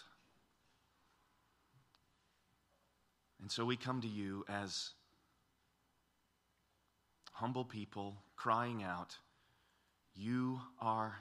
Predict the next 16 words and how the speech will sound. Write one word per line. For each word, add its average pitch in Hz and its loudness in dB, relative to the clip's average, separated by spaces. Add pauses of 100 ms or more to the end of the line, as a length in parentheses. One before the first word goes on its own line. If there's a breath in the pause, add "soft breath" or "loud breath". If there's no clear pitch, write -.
our 101 0
God. 80 -6 (960 soft breath)
You 127 4
are 139 8
the 131 2
one 117 2
who 110 -2
shows 98 -4 (340)
mercy. 87 -6 (500 soft breath)
You 131 4
are 143 6
the 135 2
one 127 4
who 117 0
gives 101 -4
life. 120 4